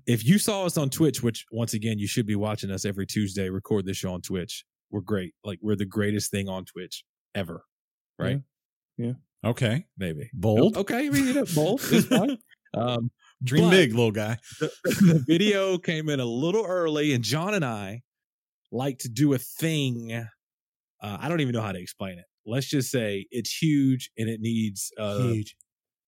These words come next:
Speaker 1: it's huge and needs lube. And I'm acting it out as the video comes on today. And whoa, I need to get a better, uh, your live
Speaker 3: <laughs>
Speaker 1: shot from not Chris, but somebody.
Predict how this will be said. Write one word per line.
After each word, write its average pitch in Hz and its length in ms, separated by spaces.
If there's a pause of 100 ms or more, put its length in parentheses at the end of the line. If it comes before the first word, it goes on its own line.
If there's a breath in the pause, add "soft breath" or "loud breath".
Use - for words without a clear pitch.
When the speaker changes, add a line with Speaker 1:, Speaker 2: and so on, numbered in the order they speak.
(240)
Speaker 1:
it's 110 240
huge 135 640
and 107 120
needs 110 280
lube. 117 600 (440)
And 104 140
I'm 101 280
acting 156 340
it 143 80
out 143 320 (100)
as 117 220
the 110 60
video 117 300
comes 110 240
on 104 200
today. 95 560 (120)
And 98 560 (720)
whoa, 90 380 (300)
I 92 60
need 107 640 (380)
to 104 60
get 98 140
a 95 60
better, 92 600 (440)
uh, 82 320 (160)
your 98 300
live 95 480
Speaker 3:
<laughs> - 40
Speaker 1:
shot 104 520
from 95 220
not 151 260
Chris, 131 260
but - 200
somebody. 123 840